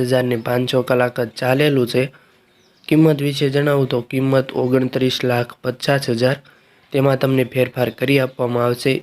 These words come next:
એવું આ Hitachiના માલિક દ્વારા જણાવવામાં આવે છે. આ Hitachi તમારે જો લેવું હોય અને ક્યાં જોવા મળશે તેની વાત કરું તો આ Hitachi તમને પ્રોપર વડોદરા જોવા મળશે. તમે ત્યાં જઈ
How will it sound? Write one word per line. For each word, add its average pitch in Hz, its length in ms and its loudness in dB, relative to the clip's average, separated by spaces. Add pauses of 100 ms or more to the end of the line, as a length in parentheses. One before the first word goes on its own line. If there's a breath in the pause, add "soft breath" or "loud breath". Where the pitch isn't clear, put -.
(140)
એવું 127 180 2 (100)
આ 120 220 0
Hitachiના 117 600 0
માલિક 120 280 2
દ્વારા 117 280 0
જણાવવામાં 131 400 2
આવે 117 140 2
છે. 139 240 -2 (560 soft breath)
આ 139 60 -2
Hitachi 156 500 0
તમારે 147 300 -2
જો 135 160 0
લેવું 135 340 0
હોય 139 220 2
અને 123 180 -2
ક્યાં 139 260 0
જોવા 131 200 0
મળશે 131 360 -2
તેની 131 360 2
વાત 123 180 2
કરું 131 260 2 (540 soft breath)
તો 120 60 -6 (100)
આ 131 220 -2
Hitachi 120 420 0
તમને 120 360 -2 (200)
પ્રોપર 123 400 -4
વડોદરા 117 520 2
જોવા 120 260 2
મળશે. 127 360 0
તમે 120 280 -2
ત્યાં 120 260 -2
જઈ 120 220 2